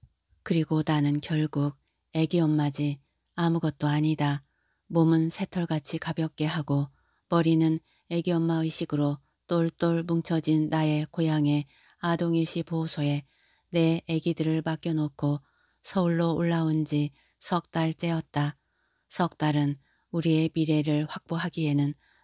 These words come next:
너무 짧은 시간이었다. 석 달이 아니라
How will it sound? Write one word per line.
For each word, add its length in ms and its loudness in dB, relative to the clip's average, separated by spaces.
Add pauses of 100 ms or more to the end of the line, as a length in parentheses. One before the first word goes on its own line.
너무 280 2
짧은 460 0
시간이었다. 840 -2 (480)
석 260 -4
달이 280 2
아니라 480 0